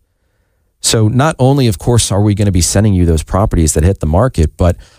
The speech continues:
our main objective is just finding you the right house. But our ability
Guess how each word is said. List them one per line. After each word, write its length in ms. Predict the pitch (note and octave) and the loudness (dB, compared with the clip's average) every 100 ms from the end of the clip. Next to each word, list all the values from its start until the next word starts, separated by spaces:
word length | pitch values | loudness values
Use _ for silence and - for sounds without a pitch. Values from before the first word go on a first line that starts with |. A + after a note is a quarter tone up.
| _ - | _ -6
our 180 | G2 B2 | -2 0
main 480 | G2+ F#2+ A2 C3 D3 | 2 0 0 0 0
objective 680 | G2+ E2 F#2 - - E2+ D#2+ | -2 -2 0 -2 -2 -4 -2
is 240 | G2+ F2+ | -2 -2
just 220 | - G2+ | 0 -2
finding 360 | - F#2+ G#2 F#2 | 0 0 2 2
you 200 | F2 E2+ | 2 0
the 180 | F2 F#2+ | 0 0
right 360 | D#2+ F2+ C3 | 0 0 0
house. 520 | D#2 D2+ G1+ - - - _ _ _ _ _ | -4 -6 -6 -6 -8 -12 _ _ _ _ _
But 180 | G#2+ F2+ - - | -4 -4 -6 -2
our 200 | G2 F#2+ - | 0 0 -2
ability 1000 | F2 D#2+ - A#2 D3 D3 E2+ C#2 E2+ | -2 -2 -4 -2 0 0 0 -2 -4